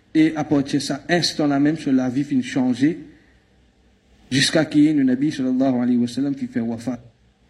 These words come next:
Dans ce moment-là, c'est ça même que Rasulullah sallallahu alayhi wa sallam fin réaliser et manifester les définitions de Rahmatul lil Alamin. Quand il fin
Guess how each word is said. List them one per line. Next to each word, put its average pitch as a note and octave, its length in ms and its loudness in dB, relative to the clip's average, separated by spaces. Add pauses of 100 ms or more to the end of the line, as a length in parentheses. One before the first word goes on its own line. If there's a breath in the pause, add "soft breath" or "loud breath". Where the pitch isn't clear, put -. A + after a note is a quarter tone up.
(960)
Dans G#3+ 120 4
ce A3+ 140 0
moment-là, D3 720 2 (760)
c'est - 140 -6
ça C#3 200 -2
même E3+ 200 2
que E3 180 0
Rasulullah C#3 580 4
sallallahu B2+ 540 0
alayhi A#2+ 160 0
wa A#2+ 140 -2
sallam B2+ 280 -2
fin A#2 180 -2
réaliser C3 680 2
et C3+ 40 4
manifester D3+ 920 2 (720 soft breath)
les B2+ 100 4
définitions C#3+ 720 2
de C3+ 120 4
Rahmatul B2+ 600 -2
lil A#2+ 140 2
Alamin. A2+ 500 -2 (600 soft breath)
Quand C#3 200 2
il C#3 100 4
fin C3+ 360 2